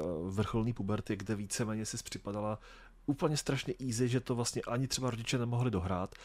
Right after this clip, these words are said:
ty jsi to prostě dávala levou zadní. A ty tu samou hru zapneš třeba po pěti, deseti letech a úplně jsi tam jako noob, který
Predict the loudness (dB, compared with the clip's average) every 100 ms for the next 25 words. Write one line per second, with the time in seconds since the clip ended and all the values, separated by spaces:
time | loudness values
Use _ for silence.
0 | -2 0 2 2 0 2 4 4 4 6
1 | 6 4 2 -4 -8 -14 -6 -2 0 2
2 | 4 4 2 2 2 2 0 -4 -2 -2
3 | 0 2 2 2 -2 -2 0 0 0 -2
4 | -4 -4 -2 -2 -2 0 0 4 4 4
5 | 2 -2 -2